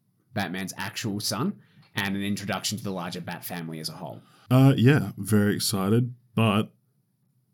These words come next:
Speaker 2: that is only until they announce who they've casted.
Speaker 1: Yeah.
Speaker 2: But also, this will be, like, what, four or five years away?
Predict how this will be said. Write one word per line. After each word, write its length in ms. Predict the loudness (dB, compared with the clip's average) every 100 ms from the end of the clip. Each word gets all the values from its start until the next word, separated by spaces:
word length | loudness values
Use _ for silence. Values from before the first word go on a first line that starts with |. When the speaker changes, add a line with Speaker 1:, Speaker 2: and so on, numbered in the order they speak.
| _ _ _ 2
Speaker 2:
that 180 | 4
is 100 | 6
only 200 | 6 6
until 240 | 4 2 2
they 120 | 4
announce 300 | 2 2 0
who 60 | 0
they've 160 | -2
casted. 380 | -4 -4 -6 -10 -16 _ _
Speaker 1:
Yeah. 200 | -8 -8 -12 _ -20 4
Speaker 2:
But 140 | 10 12
also, 220 | 12 10
this 200 | 8 8
will 80 | 8
be, 120 | 8
like, 200 | 6 4
what, 260 | -2 -2 -4
four 200 | -2 0
or 60 |
five 200 | 2 2
years 140 | 4 4
away? 280 | 4 2